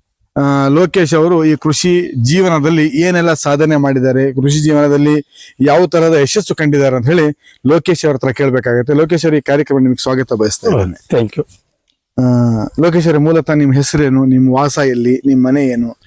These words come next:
Speaker 1: ನೀವೇ ತಿಳಿಸ್ತೀರಾ?
Speaker 2: ಆ, ನಮ್ದು ಶರವತಿ ಮುಳಗಡಿ ರೈತಾಂಗದ ನಾವು.
Speaker 1: ಹಾ.
Speaker 2: ಅಲ್ಲಿಂದ ನಮ್ಮ ಅಪ್ಪರು ಅರವತ್ತೈದು ಇಸ್ವಿಲಿ ಇಲ್ಲಿ ಬಂದಾಗ ಇದು ಅಭಯಾರಣ್ಯ ಕಾಡು. ನಮಗೆ ಫಾರೆಸ್ಟ್ ಇಲಾಖೆಯವರು ಇಲ್ಲಿ ಸ್ಥಳ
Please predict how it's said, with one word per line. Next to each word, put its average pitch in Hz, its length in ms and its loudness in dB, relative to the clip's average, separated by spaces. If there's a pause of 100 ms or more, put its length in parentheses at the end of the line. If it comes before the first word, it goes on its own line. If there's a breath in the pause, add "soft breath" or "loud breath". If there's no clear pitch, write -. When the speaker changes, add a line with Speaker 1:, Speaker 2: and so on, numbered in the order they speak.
(340 loud breath)
Speaker 1:
ನೀವೇ 135 220 2
ತಿಳಿಸ್ತೀರಾ? 113 760 -4
Speaker 2:
ಆ, 107 180 -4 (340)
ನಮ್ದು 190 420 2
ಶರವತಿ 185 540 0
ಮುಳಗಡಿ 139 380 0 (500)
ರೈತಾಂಗದ 131 680 2
ನಾವು. 113 300 -2
Speaker 1:
ಹಾ. 127 420 0 (200 loud breath)
Speaker 2:
ಅಲ್ಲಿಂದ 202 560 2
ನಮ್ಮ 185 200 0
ಅಪ್ಪರು 185 320 0
ಅರವತ್ತೈದು 165 600 2
ಇಸ್ವಿಲಿ 170 400 0
ಇಲ್ಲಿ 143 180 2
ಬಂದಾಗ 120 440 0 (680 soft breath)
ಇದು 196 180 4
ಅಭಯಾರಣ್ಯ 151 680 2 (520)
ಕಾಡು. 170 300 0 (720 loud breath)
ನಮಗೆ 220 200 2
ಫಾರೆಸ್ಟ್ 185 420 -2
ಇಲಾಖೆಯವರು 190 560 2
ಇಲ್ಲಿ 226 360 2
ಸ್ಥಳ 175 240 -2